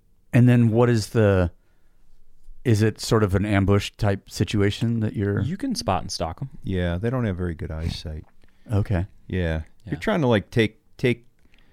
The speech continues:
Speaker 3: you know, every animal has strengths and weaknesses, and
Speaker 1: Yeah.
Speaker 3: so, you know, you're trying to capitalize on some weaknesses to, to, you're never gonna even it out. They're always gonna have the advantage,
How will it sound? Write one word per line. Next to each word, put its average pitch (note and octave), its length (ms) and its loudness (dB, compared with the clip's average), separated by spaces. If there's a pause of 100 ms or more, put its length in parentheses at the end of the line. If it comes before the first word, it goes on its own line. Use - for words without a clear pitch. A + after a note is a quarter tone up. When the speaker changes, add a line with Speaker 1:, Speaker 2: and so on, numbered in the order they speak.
(320)
Speaker 3:
you C3 80 -2
know, A#2+ 100 -2
every C3 280 2
animal A2 300 2
has F#2+ 300 2
strengths - 680 -6
and F#2 100 -4
weaknesses, G2+ 560 -6
and F#2 100 -4
Speaker 1:
Yeah. A#2+ 120 4
Speaker 3:
so, F2 240 -4 (260)
you G2+ 120 -4
know, D#2+ 200 -6 (1160)
you're G#2+ 200 -2
trying B2+ 280 0
to G2+ 60 2
capitalize G2 600 0
on G2 120 -2
some F2+ 200 -6
weaknesses B2 680 -6
to, E2+ 160 -10 (200)
to, F2 260 -10 (180)
you're A2 160 0
never A2+ 220 4
gonna F#2+ 260 -2
even G2+ 260 -4
it E2+ 120 -6
out. F2 400 -6
They're G2+ 200 -2
always F#2 200 -4
gonna F2+ 160 -6
have F2 220 -6
the F2+ 60 -6
advantage, E2+ 560 -8